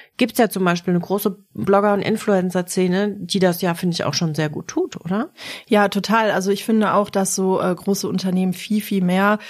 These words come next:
Speaker 2: das sage ich denen auch immer, viel, viel mehr, ähm, zum Beispiel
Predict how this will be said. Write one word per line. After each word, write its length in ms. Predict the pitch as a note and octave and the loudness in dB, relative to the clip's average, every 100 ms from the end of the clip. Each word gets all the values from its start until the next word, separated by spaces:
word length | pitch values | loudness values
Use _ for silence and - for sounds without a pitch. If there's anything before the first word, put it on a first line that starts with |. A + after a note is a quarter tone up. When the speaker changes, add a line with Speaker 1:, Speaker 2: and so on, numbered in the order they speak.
| - - | -16 -6
Speaker 2:
das 120 | F3+ F3+ | -4 2
sage 200 | G#3+ A3+ | 2 2
ich 100 | - | -2
denen 160 | F3 | 0
auch 200 | E3+ F3+ | 0 0
immer, 340 | F#3+ G3 G#3 G#3 | 2 4 4 2
viel, 180 | G#3+ | -2
viel 140 | G3+ G#3 | 0 2
mehr, 380 | G3+ G3 F#3+ - | 4 2 0 0
ähm, 240 | F3+ F#3 | 0 -2
zum 160 | - F#3 | 0 0
Beispiel 520 | F3+ - F#3 F3 | 0 -2 -2 -2